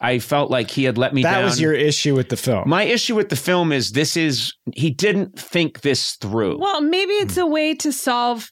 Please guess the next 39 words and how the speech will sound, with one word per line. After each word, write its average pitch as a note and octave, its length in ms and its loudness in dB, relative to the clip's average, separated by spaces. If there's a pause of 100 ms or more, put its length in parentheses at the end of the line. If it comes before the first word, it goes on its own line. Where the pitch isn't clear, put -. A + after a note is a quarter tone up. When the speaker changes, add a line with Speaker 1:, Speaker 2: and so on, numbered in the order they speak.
Speaker 3:
world B3 460 0
hunger. B3 500 -2
Speaker 1:
No, F#3 440 2 (160)
doesn't. F#3+ 200 2
Speaker 3:
'Cause F3+ 140 -4
Speaker 1:
What F#3 80 0
are A3 40 0
you C#4 40 0
Speaker 3:
you C4 80 2
Speaker 1:
talking B3 120 2
about? C3 160 2
Speaker 2:
Wow. B2 280 2
Speaker 3:
If, D#4+ 120 0
if E4 120 -4
it C#4 200 2
worked, B3+ 680 0 (300)
if C#4+ 180 -2
you D#4 180 0
could D#4 280 0
ingest B3+ 560 -2
someone's C4 560 -4
feces A3+ 760 -6 (420)
and B3 200 -4
then B3 160 0
in, A#3 140 -2 (200)
and A#3 160 -2
then A#3+ 300 -2
expel C#4+ 520 0
your C#4+ 300 0
feces A#3+ 580 -4
into A3+ 220 -4
someone A#3+ 380 -4
else's A3 340 -4
mouth, C#4 220 2 (440)
you B3+ 260 0
don't D4+ 360 -2
need D4 440 0 (120)
food. E4 800 0
<laughs> - 40 -20